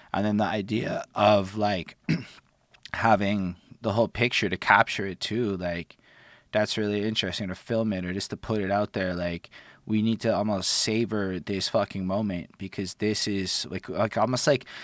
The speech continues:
we need to put this raw version of what this looks like in our face so one day in the future we can come back to this and remember. And so we don't need filters because we need to see, like, what it is, because real passion, like, yo, yo, that shit, yo, you know when you see those pictures of two people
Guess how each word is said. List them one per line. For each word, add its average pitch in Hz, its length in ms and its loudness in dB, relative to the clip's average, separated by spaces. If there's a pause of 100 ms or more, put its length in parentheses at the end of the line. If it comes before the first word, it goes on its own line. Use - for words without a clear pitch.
(140)
we 123 100 0
need 131 140 0
to - 100 2
put 139 280 0
this 110 180 0
raw 113 520 8 (320)
version 120 400 4
of 104 80 -2
what 104 180 -4
this 104 180 0
looks 107 280 0
like 113 220 4
in 113 120 2
our 104 140 2
face - 640 0 (180)
so - 240 0
one 117 280 4
day 117 160 4
in 110 80 2
the 98 100 -2
future 110 400 0
we 98 80 -2
can 101 180 -4
come 101 200 -2
back 98 220 4
to 107 100 -2
this 98 220 0
and 98 100 -4
remember. 90 540 -2 (400)
And 90 120 -8
so 110 100 -2
we 117 80 2
don't 104 240 0
need 113 200 0
filters 92 720 -2
because 92 300 -8
we 107 80 -2
need 104 120 -2
to 98 80 -6
see, 107 260 -2
like, 98 180 -4
what 95 180 -2
it 85 140 -4
is, 101 400 -2
because 87 240 -10
real 104 320 0
passion, 98 640 -2
like, 90 140 -10 (140)
yo, 104 160 -4
yo, 95 140 -2
that 87 240 -2
shit, 139 200 0
yo, 117 120 2
you 120 140 2
know 175 120 4
when 180 120 4
you 156 80 0
see 151 200 0
those 135 180 4
pictures 131 500 2
of 98 120 -4
two 139 200 0
people 131 480 2